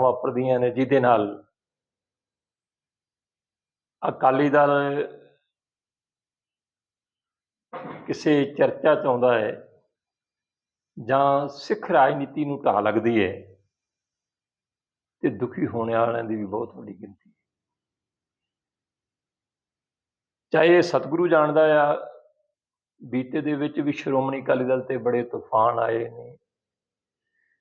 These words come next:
ਬੜੀਆਂ ਹਨੇਰੀਆਂ ਆਈਆਂ ਨੇ, ਝੱਖੜ ਆਏ ਨੇ।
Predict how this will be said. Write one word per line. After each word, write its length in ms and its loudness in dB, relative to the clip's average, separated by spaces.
ਬੜੀਆਂ 360 0
ਹਨੇਰੀਆਂ 500 -2
ਆਈਆਂ 300 -6
ਨੇ, 160 -8
ਝੱਖੜ 440 -4
ਆਏ 200 4
ਨੇ। 160 -4